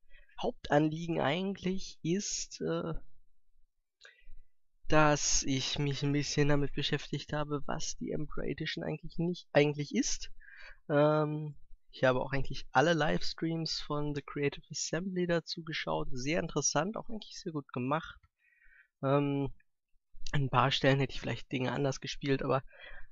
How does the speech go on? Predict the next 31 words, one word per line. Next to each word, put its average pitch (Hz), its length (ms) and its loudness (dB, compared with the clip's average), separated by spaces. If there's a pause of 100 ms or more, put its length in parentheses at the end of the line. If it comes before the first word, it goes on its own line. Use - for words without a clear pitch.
(260)
eigentlich - 300 2
eine 165 80 2
sch-, - 240 -2
eine 160 100 2
schöne 165 360 2
Sache, 156 260 0
dass, 135 400 -2
äh, 135 240 4
C 131 400 0
A 147 60 6
da 131 160 4
so 139 260 -2
viel, 139 580 2
ähm, 123 680 -2 (100)
für 131 100 -4
tut. 180 260 -6
Die 135 80 -2
haben 135 120 -2
eigentlich 139 220 -6
die - 100 -8
ganze 151 320 0
letzte 143 420 -2 (180)
Woche 139 440 2
jeden 131 720 -4
Tag - 400 -2
um 127 100 -2
sechzehn 139 380 -6
Uhr 147 80 -2
einen 127 100 -2
Livestream 143 540 -2
gemacht. 135 340 -4